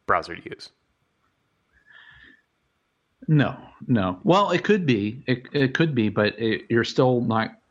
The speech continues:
Speaker 2: Uh, the, the, there's some other researchers, these darn researchers,
Speaker 1: <laughs>
Speaker 2: um,
Speaker 1: Man.
Speaker 2: they figured out, uh, another way to track people with, that use the Tor browser. And, uh, a familiar friend of, of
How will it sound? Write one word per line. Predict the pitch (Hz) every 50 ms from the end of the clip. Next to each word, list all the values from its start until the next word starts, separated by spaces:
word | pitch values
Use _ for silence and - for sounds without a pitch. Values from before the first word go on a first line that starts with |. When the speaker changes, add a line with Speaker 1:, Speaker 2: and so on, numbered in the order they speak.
| _ _ _ -
Speaker 2:
Uh, | 117 107 101 101 98 87
the, | 90 113 101 - - -
the, | 113 110 104 98 90
there's | 107 104 101 - -
some | 123
other | - 196 208 170
researchers, | 120 110 104 - - 98 95 - - 101 104 104 -
these | - 160 143 135 - - - - - -
darn | 107 104 104 98
researchers, | 90 90 92 - - 92 - - - 95 90 - - -
Speaker 1:
<laughs> | -
Speaker 2:
um, | 110 107 110 107 104
Speaker 1:
Man. | 113 120 101 92 - - _ _ _ _ _ _ _ - 135 - - - _ _ _ - - - - _ _ -
Speaker 2:
they | 247 175 - 139 143 160 170 160
figured | - - 165 139 143 135 127
out, | 120 113 113 110 110 107 - - _ _ -
uh, | 113 110 101 101 101 98 90 - -
another | 110 107 107 107 117 123 123 120
way | 110 107 107
to | 101 104
track | 101 - - 113 110 110 - -
people | - 113 107 - - 104 98 98 95 95 - _ _ -
with, | - 110 104 - - _ _ _ _ -
that | 110 90
use | 107 110 107 104 98 - -
the | - 104
Tor | - - 147 147 147
browser. | 117 104 82 87 87 - - 67 60 - - _ _ _ _ -
And, | 127 113 110 107 107 101 101 101 101 - -
uh, | 107 95 95 104 104
a |
familiar | - 120 113 117 120 120 117 113 107 101
friend | - - 160 147 135 120
of, | 110 101 - - _ _ -
of | 107 101 95 95 95 92 -